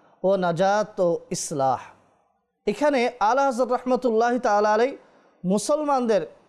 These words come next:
কল্যাণ কামনার ব্যাপারে অনেক কিছু লিখেছেন। আলা হযরত রাহমাতুল্লাহি তাআলা আলাইহি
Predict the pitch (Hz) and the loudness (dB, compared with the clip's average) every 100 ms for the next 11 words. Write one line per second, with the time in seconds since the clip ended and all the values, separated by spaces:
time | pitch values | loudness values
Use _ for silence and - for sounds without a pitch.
0 | _ - 190 214 240 208 190 175 185 185 | _ -2 2 2 2 0 -2 0 0 2
1 | 165 156 170 226 254 - _ _ _ _ | 0 0 2 2 0 -6 _ _ _ _
2 | _ _ _ - 160 220 247 - 180 165 | _ _ _ -8 -4 -2 -4 -8 -8 -8
3 | 120 - 139 - 104 - _ _ _ _ | -10 -12 -16 -16 -16 -18 _ _ _ _
4 | _ - 151 185 214 208 233 214 - 233 | _ -4 0 2 0 0 -2 -2 -2 -2
5 | 247 214 226 233 247 214 214 226 226 196 | 0 2 2 2 0 2 2 2 0 0
6 | 202 233 214 247 | 2 2 0 -2